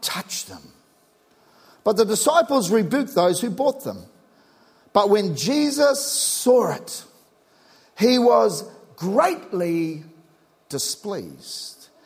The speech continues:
and said to them, 'Let the little children come to me, and do not forbid them,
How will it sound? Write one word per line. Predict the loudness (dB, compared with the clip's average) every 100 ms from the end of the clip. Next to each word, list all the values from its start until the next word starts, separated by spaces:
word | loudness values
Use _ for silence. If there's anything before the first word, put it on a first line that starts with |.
| _ 0
and | 0 2
said | 2 2
to | 4
them, | 4 4 -4 -8
'Let | 0 0 0 -8 -20 -6
the | -4
little | 0 2 2 -2
children | -6 -6 -4 -2 -2 -6 -12 -18 _ _ _ -6
come | -4 -2
to | -4 -6
me, | -4 -4 -6 -12 -20 _ _ _ _ _ _ _
and | -4 -4
do | -4 -4
not | -2 -4 -4 -8 -20 _ _
forbid | -12 -10 -6 -8 -8
them, | -18 -20